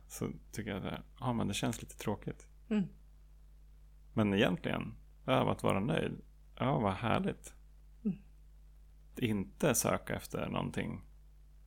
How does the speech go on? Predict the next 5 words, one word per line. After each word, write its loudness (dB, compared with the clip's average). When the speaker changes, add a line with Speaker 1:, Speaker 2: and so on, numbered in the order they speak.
Speaker 1:
mer 2
eller -6
något -6
nytt. -8
Eller -6